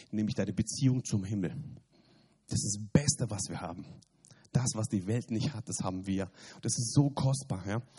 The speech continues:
Was hat das mit Heilung zu tun, was ich da erzähle? Heilung ist ein ganz kleiner Nebenprodukt, ganz kleines Nebenschauplatz von dem großen Ding, was wir da nennen Beziehung zu Gott. Wow.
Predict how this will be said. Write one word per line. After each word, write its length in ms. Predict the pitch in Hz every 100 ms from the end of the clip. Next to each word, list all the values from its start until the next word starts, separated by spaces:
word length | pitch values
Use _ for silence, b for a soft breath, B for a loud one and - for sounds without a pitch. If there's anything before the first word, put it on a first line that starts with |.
| B B B
Was 140 | 117
hat 100 | 180
das 80 | 175
mit 180 | 143 -
Heilung 320 | 170 262 254
zu 100 | -
tun, 220 | 113 98
was 140 | 98 98
ich 60 |
da 80 | 101
erzähle? 360 | 95 - 104 123 B B B B B B - -
Heilung 380 | 156 196 165 143
ist 160 | - -
ein 200 | 135 110
ganz 380 | 151 226 - -
kleiner 420 | 175 170 175 165
Nebenprodukt, 920 | 139 156 180 156 - - 120 - -
ganz 280 | - 208 -
kleines 340 | 175 156 143
Nebenschauplatz 1300 | 156 160 165 143 - - - - 139 - - - - - B B B
von 220 | - 131
dem 220 | 127 120
großen 540 | 110 123 156 175 165 135
Ding, 260 | 147 95
was 180 | 98 -
wir 80 | 110
da 80 | 104
nennen 340 | 113 117 101
Beziehung 720 | 110 - - 143 151 165 185 B B B - -
zu 200 | - 101
Gott. 400 | 98 87 80 - - - - - - - _ _ _ -
Wow. 500 | 85 73 71 - -